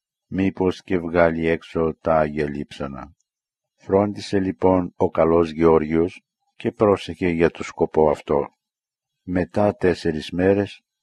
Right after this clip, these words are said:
καθώς φύσηξε σφοδρός νοτιάς, έβγαλε τα τίμια λείψανα στο μέρος του λαναρίτου της Πανόλους, τα οποία, αφού τα πήραν οι χριστιανοί,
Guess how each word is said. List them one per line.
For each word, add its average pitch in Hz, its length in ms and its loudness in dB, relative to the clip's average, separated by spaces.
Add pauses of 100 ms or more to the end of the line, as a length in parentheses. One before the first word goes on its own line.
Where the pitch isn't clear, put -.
καθώς 87 560 0
φύσηξε 92 800 -2
σφοδρός 82 720 4
νοτιάς, 87 680 -4 (380)
έβγαλε 101 540 4
τα 90 180 2
τίμια 92 400 0
λείψανα 95 680 -4 (400)
στο - 260 0
μέρος 92 520 4
του - 160 -2
λαναρίτου 85 680 0
της - 240 -12
Πανόλους, 87 680 0 (320)
τα 95 140 0
οποία, 98 720 0 (100)
αφού 85 380 -4
τα 80 180 -2
πήραν 87 360 0
οι 78 40 -6
χριστιανοί, 98 800 -6